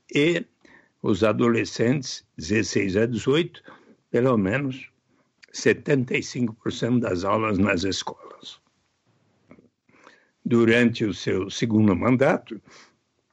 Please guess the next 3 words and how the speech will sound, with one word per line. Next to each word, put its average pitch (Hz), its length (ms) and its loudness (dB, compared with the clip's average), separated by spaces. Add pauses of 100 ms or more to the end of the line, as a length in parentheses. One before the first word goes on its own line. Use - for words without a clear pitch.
(600)
a 123 200 0
presidenta 107 840 -2
Dilma 135 500 0